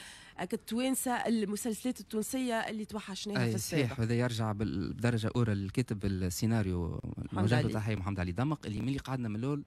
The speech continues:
Speaker 2: حبينا نعملوا أكل فيزيون ما بين أكل كتيبة اللي توحشناها متاع سي علي الواتي،
Speaker 1: مم.
Speaker 2: معرفش، آه،
Speaker 1: مم. حيوه برشا.
Speaker 2: نجحنا ولا لا. والحاجة موديرن متاع تو، معناها حتى دالي ملي عطاني سيناريو قلت له: "دالي اغزل".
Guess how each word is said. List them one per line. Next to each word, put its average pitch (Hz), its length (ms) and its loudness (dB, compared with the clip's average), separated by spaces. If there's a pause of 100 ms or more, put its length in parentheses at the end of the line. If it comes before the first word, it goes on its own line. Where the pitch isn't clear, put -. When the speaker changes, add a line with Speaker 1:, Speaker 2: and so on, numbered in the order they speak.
(380)
Speaker 2:
حبينا 131 340 -2
نعملوا 127 360 -2
أكل - 160 -4
فيزيون 107 440 0
ما 92 80 0
بين 98 440 0 (520)
أكل - 180 0
كتيبة 175 260 -4
اللي 151 100 -2
توحشناها 131 460 -4
متاع 98 200 -8
سي 104 140 -6
علي 98 140 -2
الواتي، 110 420 -2 (100)
Speaker 1:
مم. 185 100 0
Speaker 2:
معرفش، 151 380 -2
آه، 87 340 -8
Speaker 1:
مم. 151 200 0 (480)
حيوه 170 320 2
برشا. 160 180 0
Speaker 2:
نجحنا 104 380 0
ولا 92 240 -4
لا. 165 60 -2 (460)
والحاجة 175 680 -2
موديرن 151 360 0
متاع 135 200 -4
تو، 110 200 -2
معناها 98 220 -2
حتى 123 220 -4
دالي 120 280 2
ملي 113 140 0
عطاني 104 260 -2
سيناريو 117 380 -2
قلت - 180 -6
له: 110 60 -4
"دالي 101 240 -4
اغزل". 98 240 -4